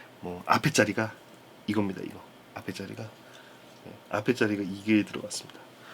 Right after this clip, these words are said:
<laughs> 굉장히 비쌌어요. 그래서 모험을 했죠. 이제 보트를 안 바꾸고, 어, 이제 어떤 시스템을 좀 업그레이드 해가지고 도전을 해봤던 건데 정규전 일 등 한번 먹으면 메울 수 있다라는 생각을 했지만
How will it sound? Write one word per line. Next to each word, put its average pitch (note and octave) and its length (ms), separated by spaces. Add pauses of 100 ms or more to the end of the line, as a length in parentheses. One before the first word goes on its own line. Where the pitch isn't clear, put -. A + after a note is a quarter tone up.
(280)
<laughs> - 1040
굉장히 F#3+ 420
비쌌어요. A2+ 480
그래서 G#2+ 360 (920)
모험을 D3+ 280
했죠. B2 360 (180)
이제 G2 180
보트를 D#3+ 380
안 G#2+ 140
바꾸고, A#2+ 480 (600)
어, E2 220 (340)
이제 F#2 220
어떤 - 300
시스템을 D3+ 500
좀 A2+ 300 (440)
업그레이드 G#2 460
해가지고 C3+ 520 (280)
도전을 G2 360
해봤던 D3 360
건데 G2+ 300 (240)
정규전 D#3+ 380
일 D#3 100
등 D#3+ 120
한번 D3 220
먹으면 A2 460 (240)
메울 A2 220
수 B2 120
있다라는 G#2+ 340
생각을 A#2 380
했지만 A#2+ 380